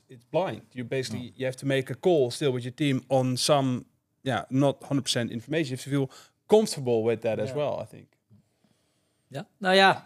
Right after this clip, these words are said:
Speaker 3: I think we, we are, we, <laughs> we are quite, uh, on the same page
Speaker 1: Yeah.
Speaker 3: here.
Speaker 1: Yeah.
Speaker 3: And, uh, yeah.
Speaker 1: Yeah, that's a
Speaker 3: We agree.
Speaker 1: Yeah.
Speaker 3: Perfectionism
Speaker 1: Yeah.
Speaker 3: is, uh, is, is a good characteristic, but, or capability, but maybe not for a commodity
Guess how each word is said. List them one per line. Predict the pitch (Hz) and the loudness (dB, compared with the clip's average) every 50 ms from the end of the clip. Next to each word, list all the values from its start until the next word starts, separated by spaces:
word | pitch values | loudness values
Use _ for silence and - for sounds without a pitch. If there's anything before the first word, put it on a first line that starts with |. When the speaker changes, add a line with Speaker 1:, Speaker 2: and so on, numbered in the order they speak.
| _ _ _ _ _ - | _ _ _ _ _ -16
Speaker 3:
I | 123 | -14
think | - - 123 107 104 | -12 -10 -12 -10 -8
we, | 117 104 98 92 104 | -8 -8 -8 -8 -8
we | 107 120 123 127 | -6 -2 0 0
are, | 131 135 127 | 0 0 2
we, | 139 143 143 143 143 - | 4 4 4 4 0 -8
<laughs> | - 151 | -12 -6
we | 143 147 139 | -2 0 0
are | 131 127 | 0 0
quite, | - - 127 113 113 110 - | -2 -2 -2 -2 -2 -6 -8
uh, | 113 110 107 104 110 117 - 143 135 117 - - | -10 -12 -12 -12 -12 -14 -16 -18 -20 -20 -18 -12
on | 135 123 | -10 -8
the | 117 110 | -8 -8
same | - - 110 104 | -8 -8 -10 -10
page | 101 104 107 139 | -8 -6 -4 -2
Speaker 1:
Yeah. | 151 156 120 | -2 -2 -4
Speaker 3:
here. | 101 104 110 - - - - 147 | -6 -8 -12 -14 -20 -16 -10 -6
Speaker 1:
Yeah. | 135 123 - - - - _ _ _ _ _ - - 113 113 | -6 -6 -6 -8 -12 -20 _ _ _ _ _ -20 -18 -12 -10
Speaker 3:
And, | 113 110 113 | -10 -8 -8
uh, | 113 110 110 | -8 -8 -8
yeah. | 110 113 123 120 104 | -8 -6 -8 -6 -4
Speaker 1:
Yeah, | 143 139 135 | -2 -2 -2
that's | 113 123 120 113 - - | -2 -4 -6 -6 -6 -8
a | 117 | -8
Speaker 3:
We | - 107 110 110 107 | -6 -4 -2 -2 -2
agree. | 104 98 110 110 113 - - - | 0 0 -2 -2 -2 -4 -8 -12
Speaker 1:
Yeah. | 131 123 110 - _ _ _ - | -10 -10 -10 -12 _ _ _ -6
Speaker 3:
Perfectionism | 127 - 151 143 120 - 151 131 131 131 117 113 127 123 123 120 | -4 -2 -2 -2 -2 -2 -4 -2 -2 -2 0 -2 -2 -4 -4 -6
Speaker 1:
Yeah. | 123 117 | -6 -8
Speaker 3:
is, | 110 - - - | -10 -10 -10 -10
uh, | 117 117 120 - - 127 | -10 -12 -12 -10 -8 -8
is, | 127 - 127 | -6 -6 -6
is | - - 151 139 113 110 | -2 2 2 2 4 2
a | 123 | 0
good | 110 117 127 135 - - - - - - _ _ _ _ | 0 0 -2 -2 -2 -6 -10 -10 -12 -16 _ _ _ _
characteristic, | - 135 127 117 - - - 120 120 - - - 120 131 123 - - _ | -4 -2 -2 -2 -4 -6 -10 -10 -10 -10 -10 -10 -12 -12 -12 -16 -20 _
but, | - 117 117 120 | -14 -12 -12 -10
or | 117 117 113 113 | -8 -6 -6 -6
capability, | 110 - 120 117 - 107 113 110 104 104 - 120 | -6 -6 -8 -8 -6 -4 -4 -4 -4 -6 -8 -10
but | 110 - 113 104 - - _ - - _ _ _ | -6 -6 -6 -6 -8 -12 _ -20 -20 _ _ _
maybe | - 123 123 123 107 113 | 0 2 2 2 2 2
not | 113 113 107 - | 0 0 -2 -2
for | - - 98 | -6 -12 -12
a | |
commodity | 92 - 101 98 87 - - | -12 -12 -14 -14 -14 -16 -20